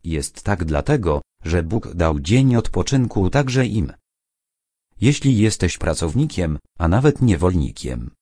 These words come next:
to sobota przypomina ci, że zostałeś stworzony przez Boga tak samo jak twój pracodawca czy Pan, i Bóg zaprasza cię, byś świętował ten fakt, spędzając siódmy dzień tygodnia inaczej niż dni powszednie.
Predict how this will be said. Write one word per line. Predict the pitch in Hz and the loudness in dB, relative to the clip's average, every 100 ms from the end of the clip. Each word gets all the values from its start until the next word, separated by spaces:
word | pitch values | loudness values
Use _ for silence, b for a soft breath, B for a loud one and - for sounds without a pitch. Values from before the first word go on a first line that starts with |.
| _ | _
to | - | -4
sobota | 90 87 82 - 117 | 0 2 2 0 -2
przypomina | - 151 85 87 135 92 | 0 0 2 2 2 0
ci, | - 143 104 69 - _ - | -2 0 0 0 -12 _ -4
że | 80 87 | 2 2
zostałeś | 78 85 - 87 80 - - | 2 0 0 0 0 -4 -8
stworzony | - - 78 95 120 107 | -6 -2 0 0 2 0
przez | - 78 69 | 0 -2 0
Boga | 107 139 95 85 | 0 4 2 2
tak | 87 - | 0 0
samo | 135 131 110 | 0 2 2
jak | 87 78 | 0 -2
twój | - 80 73 | -8 -6 -4
pracodawca | - 78 82 92 120 - 78 | -2 -2 0 -2 -2 -2 -2
czy | - 123 | 0 0
Pan, | 117 110 - - - | 2 2 0 -8 -8
i | 147 110 | -2 -2
Bóg | 147 - | -2 -4
zaprasza | - 80 - 65 - 73 | -4 -4 -2 -6 -6 -6
cię, | - - - - _ | -6 -8 -10 -16 _
byś | 87 87 - | 0 0 0
świętował | - - 85 82 147 113 82 | -6 0 0 2 2 2 0
ten | 92 85 | 2 0
fakt, | 78 95 - - - _ - | 2 -2 -4 -12 -16 _ -12
spędzając | - 95 90 80 76 76 73 | -2 0 2 2 0 -2 -4
siódmy | - 110 131 120 98 | 2 4 6 6 4
dzień | 87 143 143 - | 4 4 2 0
tygodnia | - 107 143 87 73 | -2 0 2 2 0
inaczej | 78 80 113 - 113 90 | 2 2 2 2 0 2
niż | 92 92 - 104 | 2 2 -2 -4
dni | 101 107 | 0 0
powszednie. | - 110 - 98 80 78 65 | 0 -4 0 0 0 0 -2